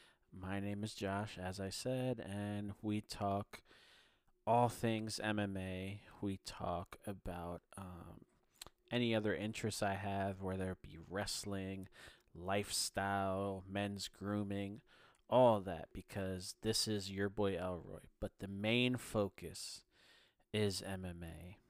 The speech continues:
And I would love to get right into U F C two eighty. But let's be honest, <laughs> we have to do it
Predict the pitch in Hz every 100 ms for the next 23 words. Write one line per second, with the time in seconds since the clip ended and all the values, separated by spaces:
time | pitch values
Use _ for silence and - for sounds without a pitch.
0 | - - - 107 101 110 117 107 98 107
1 | 151 139 - - 104 101 92 98 98 98
2 | 98 - 95 98 98 98 - 101 - 110
3 | 104 104 101 113 - _ - - - _
4 | _ _ _ - _ 139 120 113 104 -
5 | 101 92 82 90 - - 131 127 120 151
6 | 131 - 104 110 101 101